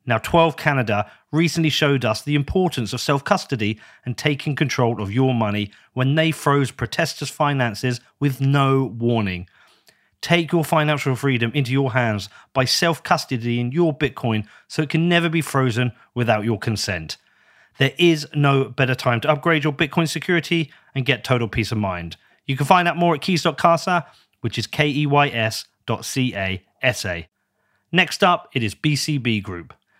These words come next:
Now, B C B Group provide online business banking for companies in the Bitcoin industry. And yes, of course, I am a B C B customer too now. Now, they heard about the difficulty I was having finding a new bank,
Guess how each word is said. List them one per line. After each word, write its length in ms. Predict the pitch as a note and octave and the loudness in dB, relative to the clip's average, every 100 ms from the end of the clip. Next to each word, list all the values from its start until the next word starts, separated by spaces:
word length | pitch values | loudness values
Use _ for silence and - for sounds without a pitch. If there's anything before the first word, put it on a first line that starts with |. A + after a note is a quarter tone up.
| _ - | _ 0
Now, 120 | D#3 | 0
B 140 | D#3 | 2
C 160 | G3+ G#3 | 0 0
B 240 | D#3+ F3 | 0 -2
Group 320 | D3 C3+ C3 - | 2 2 0 -2
provide 400 | A#2 B2+ A#2 - | 0 2 2 2
online 420 | F3+ F3 E3 D3 | 2 4 2 2
business 320 | D#3 C#3 D3 | -2 -2 -4
banking 380 | - B2 A2 G#2 | 0 -2 0 -6
for 140 | G#2+ | -6
companies 500 | - E3 D3 D#3 C#3 - | -2 -2 0 0 0 0
in 180 | A#2+ A#2 | 0 0
the 80 | |
Bitcoin 340 | G#2 B2 B2 A2 | 0 -2 0 0
industry. 520 | G2+ G#2 - G2+ F2 _ - | 0 -4 -6 -8 -8 _ -6
And 180 | B2 | -4
yes, 380 | G#2+ F2+ - - _ _ | -2 -2 -2 -8 _ _
of 120 | C#3+ - | -8 -4
course, 320 | C#3+ G#2+ - - | 0 0 -2 0
I 160 | C#3+ | 2
am 160 | C3 B2+ | 4 2
a 60 | |
B 160 | A#2 A#2 | 0 -4
C 160 | - G#2 | -4 -4
B 160 | G#2+ | -4
customer 340 | - G#2 - G2+ | -4 -6 -6 -8
too 240 | - G2+ | -8 -6
now. 280 | F#2+ F2+ - - - - _ - | -4 -6 -8 -14 -20 -20 _ 0
Now, 80 | C#3 | 2
they 180 | F3+ | 2
heard 320 | E3 D#3+ D3+ D3+ | 2 2 2 4
about 220 | C3+ A#2 | 2 0
the 80 | B2+ | -2
difficulty 560 | C#3+ - C#3+ B2 C#3+ | -4 -4 -4 0 2
I 100 | C3+ | 2
was 140 | C#3 A#2+ | 0 -2
having 320 | A#2+ A#2 A#2+ | -2 -2 -4
finding 360 | - A#2+ A2+ | -2 -2 -2
a 60 | A#2 | 0
new 160 | B2 A2+ | 0 0
bank, 380 | G#2+ G#2 G#2+ | -2 -4 -4